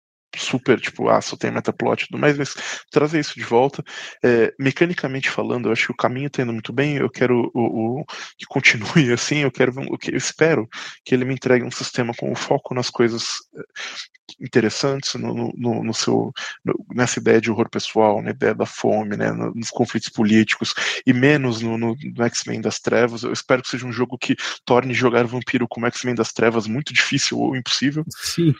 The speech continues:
Speaker 1: <laughs> Isso, isso seria um, um, uma coisa forte. É, eu espero que a arte do, do livro me surpreenda, como eu acho que vai, como pelo menos até agora, embora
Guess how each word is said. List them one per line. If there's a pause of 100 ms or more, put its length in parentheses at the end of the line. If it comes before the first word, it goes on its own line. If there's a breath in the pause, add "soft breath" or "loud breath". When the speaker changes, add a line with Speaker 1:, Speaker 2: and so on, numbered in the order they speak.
(200)
Speaker 1:
<laughs>
Isso, (500 loud breath)
isso
seria
um, (160)
um, (180)
uma
coisa (240)
forte. (360 loud breath)
É,
eu
espero
que
a
arte
do,
do
livro
me
surpreenda,
como
eu
acho
que
vai,
como
pelo
menos
até
agora, (440 loud breath)
embora